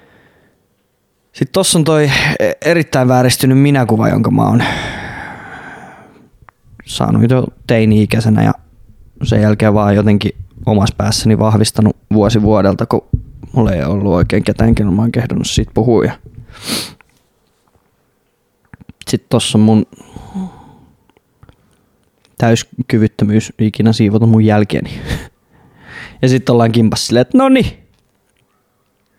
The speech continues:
Mitäs tehtäis asialle?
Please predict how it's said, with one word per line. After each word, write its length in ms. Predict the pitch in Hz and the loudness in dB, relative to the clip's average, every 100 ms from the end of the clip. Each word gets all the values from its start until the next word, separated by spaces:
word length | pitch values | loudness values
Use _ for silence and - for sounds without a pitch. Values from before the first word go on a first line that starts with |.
| _ _ _ _ _ _ 1077 _ _ _ _ _ _ _ _ _ - | _ _ _ _ _ _ _ _ _ _ _ _ _ _ _ _ -4
Mitäs 280 | 175 180 - | -2 0 0
tehtäis 480 | 185 160 - 131 | 0 0 0 0
asialle? 420 | 127 123 113 73 | 2 4 2 2